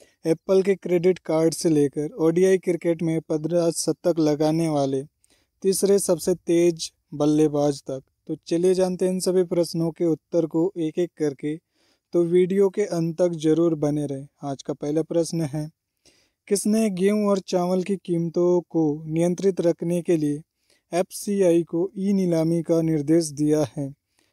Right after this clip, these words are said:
इसका उत्तर है ऑप्शन डी, केंद्र सरकार ने हाल ही में इसका निर्देश दिया है। प्रश्न दो, किस राज्य में अमेरिकी चिप निर्माता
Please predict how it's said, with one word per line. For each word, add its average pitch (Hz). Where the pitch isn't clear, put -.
इसका 156
उत्तर 170
है 180
ऑप्शन 160
डी, 165
केंद्र 185
सरकार 156
ने 147
हाल 160
ही 190
में 165
इसका 175
निर्देश 156
दिया 147
है। 135
प्रश्न 147
दो, 147
किस 208
राज्य 208
में 214
अमेरिकी 190
चिप 190
निर्माता 160